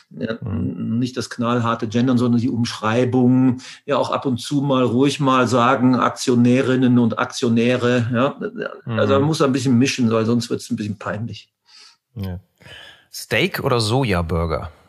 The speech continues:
Speaker 1: Steak.
Speaker 2: Mhm.
Speaker 1: Als alter Metzger.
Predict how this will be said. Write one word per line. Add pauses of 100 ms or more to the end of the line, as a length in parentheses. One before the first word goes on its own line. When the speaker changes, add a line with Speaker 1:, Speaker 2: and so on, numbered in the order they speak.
(440)
Speaker 1:
Steak. (920)
Speaker 2:
Mhm.
Speaker 1:
Als
alter
Metzger.